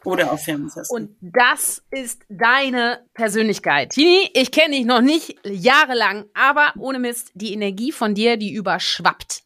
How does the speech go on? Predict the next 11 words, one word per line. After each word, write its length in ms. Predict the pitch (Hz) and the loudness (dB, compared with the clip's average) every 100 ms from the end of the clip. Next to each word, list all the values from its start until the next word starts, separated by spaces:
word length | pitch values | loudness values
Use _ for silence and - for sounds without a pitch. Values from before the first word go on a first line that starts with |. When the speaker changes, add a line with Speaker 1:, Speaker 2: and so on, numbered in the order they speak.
| _ | _
Speaker 2:
Das 140 | 202 - | -2 0
ist 160 | 226 | -4
einfach 340 | - 156 - - | -6 -6 -10 -10
so. 300 | 151 139 151 - 392 - | -12 -12 -12 -4 -4 0
Und 100 | 214 | 0
ich 140 | - | 0
Speaker 1:
<laughs> 0 | |
Speaker 2:
glaube 400 | 196 226 302 294 | 2 2 4 2
auch, 380 | - 262 302 - - - - - | 2 2 2 -2 -14 -20 -20 -8
in 60 | |
den 180 | 226 | -6